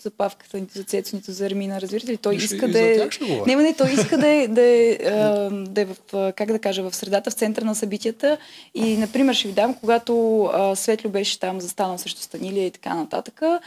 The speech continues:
Speaker 1: а, Све-, а, Еди се намесва по някакъв много такъв начин, как с-, да се държи с жените и така.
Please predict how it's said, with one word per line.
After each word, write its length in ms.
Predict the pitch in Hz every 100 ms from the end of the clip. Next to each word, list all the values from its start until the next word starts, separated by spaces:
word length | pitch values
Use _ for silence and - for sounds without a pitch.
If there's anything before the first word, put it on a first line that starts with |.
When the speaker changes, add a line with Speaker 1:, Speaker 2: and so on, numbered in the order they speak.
| - _
Speaker 1:
а, 260 | - 214 214 208 -
Све-, 440 | 165 180 180 190
а, 80 | - 202 190
Еди 200 | 180 226
се 160 | 226 233
намесва 400 | 214 220 226 233
по 120 | -
някакъв 340 | 214 214 214
много 160 | 208 196
такъв 280 | - 208 -
начин, 500 | 196 190 202 202 180
как 220 | - 226 -
с-, 300 | 202 - -
да 100 | 196
се 120 | -
държи 160 | 190 196
с 160 | 220
жените 320 | 196 202 202
и 40 | 214
така. 220 | - 214